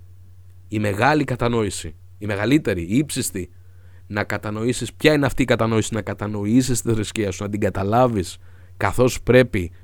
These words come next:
από τις πηγές της, από τους σέλαφ, τους πρωτορθόδοξους μουσουλμάνους, και όχι από τους ahlul bid'ah, τους αιρετικούς και τους νεοτεριστές.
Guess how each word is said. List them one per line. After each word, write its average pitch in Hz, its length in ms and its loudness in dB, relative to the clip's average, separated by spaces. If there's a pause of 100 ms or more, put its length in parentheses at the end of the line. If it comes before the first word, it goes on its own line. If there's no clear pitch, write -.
(100)
από - 220 0
τις - 160 -6
πηγές 117 460 4
της, - 320 -4 (260)
από 127 320 0
τους 107 160 -6
σέλαφ, 127 520 4 (300)
τους - 180 -14
πρωτορθόδοξους 120 680 2
μουσουλμάνους, 107 800 2 (1120)
και 147 120 2
όχι 139 180 2
από 113 100 -2
τους 107 160 -4
ahlul 101 380 0
bid'ah, 92 280 -2 (300)
τους - 180 -2
αιρετικούς 98 500 -2
και 101 120 -4
τους 90 340 -8 (240)
νεοτεριστές. 101 840 -4